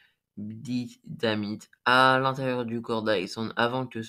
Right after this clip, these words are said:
Layla ne confronte, confronte Spector avec sa, avec colère et, hum, demande à connaître la vérité. Spector révèle que son associé de l'époque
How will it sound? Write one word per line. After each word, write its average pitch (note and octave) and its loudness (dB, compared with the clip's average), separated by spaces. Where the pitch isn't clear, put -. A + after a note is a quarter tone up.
Layla A#2 2
ne A2 -2
confronte, A#2 -8
confronte - -8
Spector B2 0
avec G#2 2
sa, G#2+ -8
avec G#2 -4
colère A#2+ 0
et, G2+ 0
hum, G2 -4
demande A#2+ 0
à G#2 2
connaître B2 -2
la A2 4
vérité. G2 -4
Spector G#2+ -4
révèle G2+ -2
que E2 -14
son F#2 -10
associé A2+ -6
de F2 -8
l'époque F2+ -4